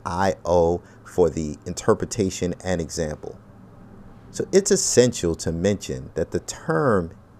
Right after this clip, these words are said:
is binding, meaning an obligation that cannot be broken. And if, for example, the clause says that the agreement lasts until May thirty-first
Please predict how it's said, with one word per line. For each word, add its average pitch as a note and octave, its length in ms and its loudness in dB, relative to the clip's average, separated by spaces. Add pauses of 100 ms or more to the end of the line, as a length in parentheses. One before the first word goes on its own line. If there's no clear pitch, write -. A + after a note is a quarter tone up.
is A#2+ 360 2 (200)
binding, F#2 480 2 (480)
meaning F#2+ 540 2
an G2 100 -4 (100)
obligation G2 720 4
that D#2+ 140 -4
cannot F2+ 400 -4
be E2 120 -4
broken. D#2 460 -2 (440)
And F#2 240 -2
if, A#2 140 4
for E2 280 2
example, G2+ 480 0
the E2 100 -4
clause G#2 400 4
says D#2 380 -2
that C#2 140 -8
the C#2+ 140 -4
agreement F#2+ 500 0
lasts E2 360 0
until E2 300 -4
May D#2 240 -6
thirty-first A2 800 2